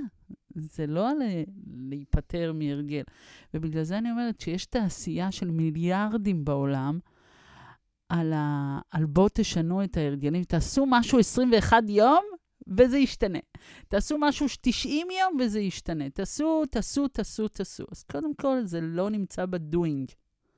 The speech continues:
זה לא נמצא בפעולות. התוצאה של הפעולה היא תוצאה של משהו שהוא לפני, של הפועל. הפעולה, יש לו פ-, יש לה פועל.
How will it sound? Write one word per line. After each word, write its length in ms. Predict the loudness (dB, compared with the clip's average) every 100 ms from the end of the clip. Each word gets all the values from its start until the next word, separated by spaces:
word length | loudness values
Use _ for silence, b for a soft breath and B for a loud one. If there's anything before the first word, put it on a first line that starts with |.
| _ _ _ _ _ _ _ -12
זה 200 | -4 0
לא 280 | 4 4 4
נמצא 380 | 0 0 -2
בפעולות. 720 | -2 -2 -2 0 0 0 -2 -8
התוצאה 640 | -8 -6 -8 -8 -10 -6 -6
של 180 | -4 -6
הפעולה 640 | -4 -6 -4 -2 -2 -4 -6
היא 100 | -10 -8
תוצאה 500 | -8 -8 -8 -6 -6
של 220 | -8 -10
משהו 540 | -6 -6 -4 -4 -4 -6 b b b b b b _
שהוא 340 | -6 -2 -2
לפני, 380 | -2 -4 -2 -2
של 220 | -2 -2
הפועל. 680 | -2 -2 -2 4 4 4 0 -4 -20 _ _ _ -10
הפעולה, 640 | -10 -4 -4 0 0 0 0
יש 260 | -2 0 0
לו 80 | 0
פ-, 180 | -2 -2
יש 240 | -4 -2
לה 60 | -4
פועל. 420 | -2 -2 -2